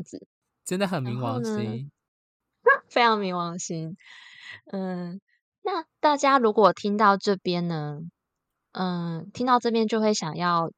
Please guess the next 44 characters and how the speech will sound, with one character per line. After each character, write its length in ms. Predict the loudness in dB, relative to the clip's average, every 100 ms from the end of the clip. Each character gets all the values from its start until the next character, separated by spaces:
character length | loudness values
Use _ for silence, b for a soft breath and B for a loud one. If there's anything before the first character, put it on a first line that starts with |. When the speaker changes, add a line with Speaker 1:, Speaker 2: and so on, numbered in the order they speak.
| _ _
Speaker 1:
决 300 | -4 -2 -2
定 340 | -2 -2 -4 -10 -16
选 300 | -10 -8 -6
择 160 | -6
拿 160 | -4 -2
回 180 | -2 -2
自 140 | -4
己 140 | -6 -6
的 140 | -4
力 200 | -2 -2
量， 300 | -2 -2 -6 _ _ _ _ _ -6
那 340 | -4 -4 -6 _ _ _ -6
就 140 | -2
会 160 | 2 2
问 280 | 4 2
说， 460 | 0 0 0 2 -2 -8 _ _ _
要 180 | 0 0
怎 220 | -4 -4
么 160 | -4
样 340 | 0 0 0 -2
我 140 | -6 -8
可 260 | -6 -4
以 180 | -2 -4
去 440 | -6 -6 -4 -4 -8
穿 300 | -8 -4 0
越 180 | 0 0
冥 140 | -2
王 160 | -6 -6
星 160 | -4
的 120 | -6 -4
课 280 | -2 -2
题， 340 | -2 -10 -14 -12
然 120 | -10
后 480 | -6 -4 -4 -4 -6 _ -12
不 100 | -4
再 240 | 2 2
衰 320 | 0 -4 -4
下 240 | -2 -4 -4
去？ 300 | -10 -12 -14 _ _ _ _
这 140 | -6 -2
个 260 | 2 2
问 240 | 4 2 2
题 160 | -4
的 200 | -4 -4